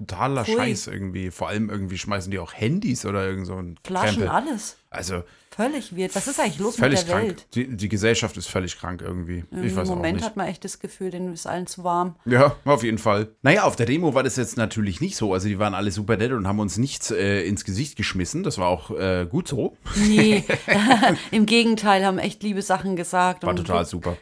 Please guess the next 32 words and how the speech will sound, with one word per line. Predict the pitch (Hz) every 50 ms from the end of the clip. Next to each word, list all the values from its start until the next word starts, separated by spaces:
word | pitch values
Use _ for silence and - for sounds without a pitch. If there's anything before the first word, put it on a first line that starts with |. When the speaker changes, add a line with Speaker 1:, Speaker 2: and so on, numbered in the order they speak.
| _
Speaker 2:
Ja, | - 202 196 175 160 160
war | 160 165
echt | - 170 - -
schön. | - - 160 160 151 160 160 - _
Speaker 1:
Ja, | - 117 95 - - - - - -
und | - 123 120 120 107 107
wir | 113 110 113 120 117 117 113
durften, | 120 107 127 143 - - - 147 139 135 135 135
äh, | - 101 101
drei | 101 92 104 131
Songs, | 143 - 143 156 143 -
hab | - -
ich | 170
das | - 165
schon | - 160 156
erwähnt? | 151 135 165 208 214 -
Hab | 95 -
ich | 214
Speaker 2:
Nee. | 220
Speaker 1:
das | 214 240
schon | 233 -
gesagt? | 247 214 226 214 - -
Nee. | 98 87 87 92 -
Äh, | - 90 87 87 85 87 92
drei | 90 - 92 104 151
Songs | 156 160 160 147 -
haben | 143 143
wir | 143 131
zum | - 123 110
Besten | 110 123 - - - 107
geben | 92 101 110 156 170
dürfen. | 180 185 180 190 214 -